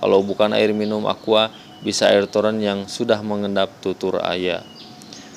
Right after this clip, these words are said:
Demikian tips kualitas air untuk ikan cupang, jadi harus diperhatikan, terutama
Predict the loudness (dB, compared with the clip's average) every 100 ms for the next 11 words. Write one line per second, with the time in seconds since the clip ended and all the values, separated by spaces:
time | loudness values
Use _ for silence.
0 | -8 -2 0 2 6 6 6 0 -12 -18
1 | -20 -20 -10 -2 -2 -2 2 4 4 2
2 | 0 2 2 2 2 -4 -6 -2 -4 -2
3 | -4 -2 -4 -2 -2 -2 -2 -4 -2 -4
4 | -2 -6 -6 -8 -2 0 0 -6 -16 -20
5 | -20 -20 -20 -8 -4 0 2 2 0 0
6 | -2 -6